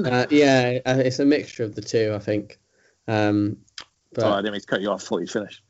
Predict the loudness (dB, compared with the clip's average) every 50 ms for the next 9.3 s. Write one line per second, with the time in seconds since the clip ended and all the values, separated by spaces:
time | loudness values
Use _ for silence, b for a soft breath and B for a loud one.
0 | _ _ _ _ -4 0 0 2 2 0 -2 -4 -4 -4 -4 -4 -2 -2 0 0
1 | 0 -2 -4 -6 -10 _ _ -8 -6 -4 -2 -2 -2 -2 -4 -6 -8 -10 -12 _
2 | _ _ _ _ _ -2 0 0 0 -2 -8 _ _ _ _ _ _ _ _ _
3 | _ _ _ _ _ _ _ 0 2 4 4 4 4 4 4 2 4 4 4 4
4 | 4 2 0 2 4 4 4 4 2 2 0 0 0 0 -2 B B B B B
5 | B B B B B B _ 0 2 2 2 4 4 6 6 6 4 4 2 0
6 | 0 2 2 4 4 4 2 0 -2 -4 -4 -4 -2 0 0 2 2 0 0 0
7 | -2 -2 -2 -4 -4 -4 -2 -2 0 0 0 0 2 2 0 0 0 0 0 0
8 | 0 0 -2 -4 -2 0 0 0 0 0 0 2 2 0 0 0 0 0 0 0
9 | 0 0 0 0 0 -2